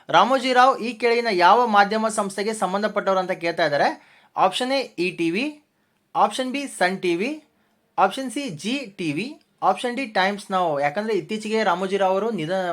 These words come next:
ವಯೋಸಹಜ ಕಾಯಿಲೆಯಿಂದ ನಿಧನರಾಗಿದ್ದಾರೆ. So ಅವ್ರ ಬಗ್ಗೆ ಒಂದು ಎರಡು ಮೂರು ಕ್ವಶನ್ಸ್ ಇದೆ, ಬನ್ನಿ ನೋಡೋಣ. ಗೆಳೆಯರೆ, ಪ್ರಶ್ನೆ ಹದಿನೇಳರ ಸರಿಯಾದ ಉತ್ತರ ಆಪ್ಷನ್ ಎ ಇ ಟಿ ವಿ, ಗೆಳೆಯರೆ. ರಾಮೋಜಿರಾವ್ ಅವರು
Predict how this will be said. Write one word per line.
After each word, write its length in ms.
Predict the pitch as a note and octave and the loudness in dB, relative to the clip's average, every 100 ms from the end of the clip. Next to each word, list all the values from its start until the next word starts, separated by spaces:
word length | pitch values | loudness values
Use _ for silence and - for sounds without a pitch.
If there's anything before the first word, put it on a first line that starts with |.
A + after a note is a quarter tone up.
| - | -6
ವಯೋಸಹಜ 720 | C#3 D#3 F#3+ A3 G#3+ G3 F#3 | -6 -4 -2 -2 -2 -2 -2
ಕಾಯಿಲೆಯಿಂದ 580 | G3 F#3+ D#3+ D#3+ D#3+ D#3+ A#3 A#3+ D#3 | -4 -4 -2 -2 -4 -4 -6 -6 -10
ನಿಧನರಾಗಿದ್ದಾರೆ. 1080 | C#3 E3 F3+ E3+ C#3+ C3 F#3 D4+ - - - | -6 -4 -2 -2 -2 -4 -4 -4 -14 -20 -6
So 60 | A3 | 0
ಅವ್ರ 140 | A#3+ | 0
ಬಗ್ಗೆ 260 | A3 A3 A#3+ | 0 -2 -2
ಒಂದು 140 | A#3 | -2
ಎರಡು 160 | F3+ F3+ | -2 -2
ಮೂರು 160 | G3 | -6
ಕ್ವಶನ್ಸ್ 380 | F#3+ E3 F#3+ E3 | -8 -8 -8 -8
ಇದೆ, 440 | D#3 A#3+ D#4+ _ _ _ _ _ _ - | -4 -6 -6 _ _ _ _ _ _ -6
ಬನ್ನಿ 220 | D#3 G#3+ | -2 0
ನೋಡೋಣ. 320 | G3 E3+ D#3+ F#3 D4 - _ - | -2 -2 -2 -2 -4 -8 _ -4
ಗೆಳೆಯರೆ, 360 | E3+ A3+ C4+ A3 | 0 2 2 2
ಪ್ರಶ್ನೆ 300 | G3+ - C4 | -2 -2 0
ಹದಿನೇಳರ 460 | A3+ G3 G#3 G#3 | 0 0 2 2
ಸರಿಯಾದ 320 | G3+ F3 E3+ | 2 0 0
ಉತ್ತರ 200 | F#3 A3 C4+ A3+ | 0 2 2 2
ಆಪ್ಷನ್ 320 | G#3 - G#3+ | 0 0 -4
ಎ 40 | |
ಇ 320 | A#3+ - G#3 B3 | -6 -4 -2 0
ಟಿ 220 | A3+ A3+ | -2 -6
ವಿ, 120 | G#3+ | -4
ಗೆಳೆಯರೆ. 640 | G3 F3+ E3 D#3 C3+ A#2 - - _ | -2 0 0 0 -2 -4 -12 -20 _
ರಾಮೋಜಿರಾವ್ 640 | B2+ F3+ A#3 A3 A3 G3 F3 | 4 4 4 -2 2 4 4
ಅವರು 460 | D3+ D#3+ C#4+ D4+ | 2 0 0 -2